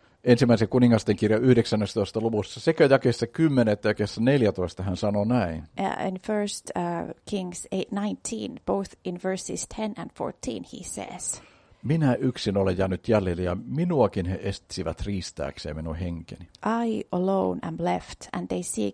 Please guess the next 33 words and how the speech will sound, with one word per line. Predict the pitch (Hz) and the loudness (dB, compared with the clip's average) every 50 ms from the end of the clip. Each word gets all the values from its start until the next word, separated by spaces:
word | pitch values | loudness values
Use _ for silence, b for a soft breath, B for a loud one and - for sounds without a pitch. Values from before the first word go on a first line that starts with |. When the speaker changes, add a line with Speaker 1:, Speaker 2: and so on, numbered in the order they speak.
| - - | -8 -8
Speaker 2:
my | 185 180 180 | -8 -6 -6
life | - - 180 - - - - - - - | -4 -4 -6 -6 -6 -8 -10 -12 -14 -16
to | - - - 196 | -14 -12 -10 -10
take | 196 190 - - | -8 -8 -10 -10
it | - - | -10 -10
away." | - 180 175 180 180 170 - 190 185 - - - - _ _ _ _ b b b b b b b b b b b - | -10 -10 -8 -8 -8 -8 -8 -10 -12 -12 -14 -18 -20 _ _ _ _ b b b b b b b b b b b -2
Speaker 1:
Ja | 113 110 123 110 120 - _ - - | 0 0 0 0 -4 -12 _ -6 -2
Jumala | 151 165 170 165 147 139 | 0 2 4 4 6 6
oli | 135 131 131 | 4 4 4
juuri | 135 147 143 131 113 | 4 4 4 2 2
käyttänyt | - 120 110 - - 98 95 90 - | 2 2 2 2 2 0 0 0 0
häntä | 101 87 - 90 | -4 -6 -4 -4
valtavalla | 87 98 98 92 87 87 85 82 80 80 | -2 -2 -2 -2 -2 -2 -2 -2 -4 -4
tavalla. | - - 80 78 76 78 78 78 - | -6 -4 -4 -4 -6 -6 -10 -10 -8
Speaker 2:
And | 226 233 226 - - | -6 -6 -6 -8 -8
God | - 285 294 285 226 | -8 -8 -6 -6 -8
had | 214 - - - | -10 -10 -6 -6
just | 254 254 240 - - 226 208 202 190 | -4 -4 -4 -6 -10 -8 -6 -6 -6
used | 185 - - - | -6 -8 -10 -12
him | - 160 151 | -12 -12 -10
in | 147 151 156 | -10 -10 -10
a | 156 | -10
wonderful | 151 170 175 175 175 170 - - 180 175 | -10 -10 -10 -10 -10 -12 -12 -12 -12 -10
way. | 160 151 170 165 165 151 151 160 156 - - | -8 -8 -6 -6 -6 -8 -8 -10 -12 -10 -6
Speaker 1:
Mutta | - 92 92 - _ - 92 - 78 87 | -4 -4 -4 -4 _ -2 -2 -2 -2 -6
hän | 85 - 113 110 98 | -6 -2 -2 -2 0
koki | - - 98 - - 92 | 0 -2 -2 -2 -2 -4
jäävänsä | 90 92 90 85 85 - - - - | -2 -2 -2 -4 -6 -8 -10 -10 -10
yksin | 95 92 - - - - - | -10 -10 -10 -10 -12 -12 -12
sen | - 85 80 80 | -12 -12 -12 -10
jälkeen. | 78 78 76 78 - - - - - | -10 -10 -10 -12 -14 -16 -20 -12 -8
Speaker 2:
But | - 202 196 | -6 -6 -6
he | - - - 254 254 | -6 -8 -6 -6 -6